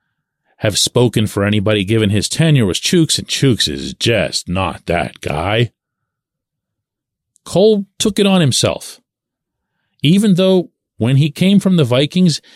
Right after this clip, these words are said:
the contract that he signed with the Steelers looked a little suspect, meaning like they didn't really trust what they were gonna get out of him. Two years, fourteen million. Let's just see what he's got. Maybe he's a backup. Maybe he's a guard. Instead,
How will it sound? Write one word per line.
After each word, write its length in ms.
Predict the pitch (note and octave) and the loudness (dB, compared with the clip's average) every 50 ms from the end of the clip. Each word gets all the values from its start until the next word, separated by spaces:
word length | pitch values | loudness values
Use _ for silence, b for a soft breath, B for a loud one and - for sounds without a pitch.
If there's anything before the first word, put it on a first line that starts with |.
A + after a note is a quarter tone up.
| b b b b | b b b b
the 80 | - F#3+ | -12 -10
contract 640 | - - - E3+ F#3 A3 F#3+ - - G3 F#3+ F#3 - | -10 -6 -4 -2 0 0 0 0 0 0 0 0 -2
that 120 | F#3 E3 | -4 -2
he 140 | - F#3 F#3 | 0 0 0
signed 380 | - - - F3 F3 F#3 F#3 | 0 0 0 0 2 2 2
with 140 | F3+ F3 - | 2 2 0
the 60 | - | 0
Steelers 580 | D3+ - - - F3+ F#3 F3+ F3+ F3 D#3 B2 G#2 | -2 -4 -2 0 0 0 2 2 2 2 0 0
looked 520 | G2+ F#2+ G2 G#2+ C3 E3+ G#3 A3+ - - - | -4 -6 -2 0 2 2 2 0 -2 -6 -8
a 80 | - A#2 | -6 -4
little 340 | A#2 B2+ E3 F#3 G3 F3+ - | -2 0 0 2 2 0 0
suspect, 840 | - - - A#2+ - - - - - _ D3+ D#3 F#3+ F#3+ - - | 0 -2 -2 -2 -2 -2 -2 -2 -2 _ -2 -2 -2 -2 -4 -2
meaning 300 | D3 D3 D#3 F3 F3+ E3 | 0 2 2 4 2 2
like 240 | D3+ C3 B2+ A2+ - | 2 2 0 0 0
they 140 | - C#3 C#3+ | 0 2 2
didn't 300 | D#3+ E3 C#3 A2 F#2+ - _ _ _ _ _ | 4 2 2 -2 -4 -8 _ _ _ _ _
really 340 | G#2 A#2 D#3 E3+ D#3+ D#3 A2+ | -6 -4 -2 -2 -2 -2 -4
trust 400 | - - - D#3 E3 D#3+ - - | -4 -6 -4 -2 -2 -2 -2 -6
what 80 | B2+ A2 | -4 -2
they 100 | D3+ D3 | -2 0
were 120 | C3+ C3+ | 0 0
gonna 180 | A#2+ A#2+ G2+ F2 | -2 -2 -4 -4
get 260 | - - - C#3+ D3+ | -4 -2 0 0 2
out 220 | D#3 D#3+ E3+ F3 | 2 2 0 0
of 80 | E3+ B2+ | 0 0
him. 300 | C#3 F3 F3+ F3 E3+ D3+ | 0 0 0 0 -2 -4
Two 220 | - - D#3 D#3+ | -2 -2 0 0
years, 360 | D#3 D3+ D3+ D#3+ E3 E3 - | 0 0 0 0 0 -2 -2
fourteen 540 | - - D3+ D#3 D3+ - - E3+ E3 D#3+ D3 | -4 -6 -6 -6 -6 -6 -4 -2 0 0 0
million. 400 | C#3 C#3+ D3+ D#3+ D#3+ E3 D#3+ D3 B B B B B B B B - | 0 -2 -2 0 0 0 0 -2 B B B B B B B B 0
Let's 180 | A#2+ D3 - | 0 0 2
just 240 | - - C3+ - - | 2 0 0 0 0
see 180 | - D3+ D3+ D3 | 0 2 2 2
what 120 | C3+ A#2 | 2 2
he's 160 | G2 E2 - | 0 0 -2
got. 400 | - - A2 A#2+ B2+ C3+ C3 A#2 | -2 -2 0 0 0 0 0 0
Maybe 320 | A2 A2+ C3+ C#3+ C3+ C#3+ A#2+ | 0 0 0 2 2 2 2
he's 180 | B2 C3+ G#2+ | 2 2 0
a 60 | G#2 | 0
backup. 580 | F2+ - - G#2 A#2 C3 B2 - C#3+ C3 - - | -2 -2 -2 -2 -2 -2 -2 -2 -2 -2 -2 -2
Maybe 340 | - G#2 C3 C#3+ C#3 D3 C3 | 0 0 0 2 2 2 2
he's 180 | A#2+ C3 G#2 | 2 0 0
a 80 | G2+ E2+ | 0 -2
guard. 500 | D2+ D#2 D2+ F#2+ A2+ B2+ C3+ D3 D3 - B B B B B B B B B B B B B B B B B B - | -4 -4 -2 0 2 2 4 2 2 0 B B B B B B B B B B B B B B B B B B -4
Instead, 720 | A#2+ G#2+ - - - - - A3+ A#3+ B3 D#3+ G#2+ A#2+ A#2 | -2 -2 0 -2 -2 -2 0 0 2 2 2 2 0 -2